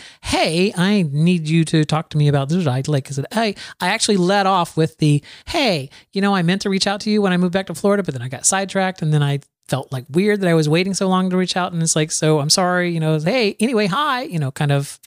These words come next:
kind of a thing. Um, so am I a bad person for reaching out to him?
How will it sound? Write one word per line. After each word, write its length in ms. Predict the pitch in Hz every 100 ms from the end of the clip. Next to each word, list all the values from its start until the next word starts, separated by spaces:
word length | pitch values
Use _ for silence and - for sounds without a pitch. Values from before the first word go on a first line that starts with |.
| _
kind 140 | 151
of 60 | 143
a 40 |
thing. 280 | - 123 120 - - - - _ -
Um, 520 | 151 135 127 120 120 _ _ _ _ _ -
so 180 | 165 156
am 100 | 175
I 100 | 160
a 80 |
bad 280 | 147 196 247
person 480 | 214 254 - 262 262 - - _
for 120 | 247
reaching 320 | 240 233 -
out 140 | 233 220
to 100 | 233
him? 200 | 226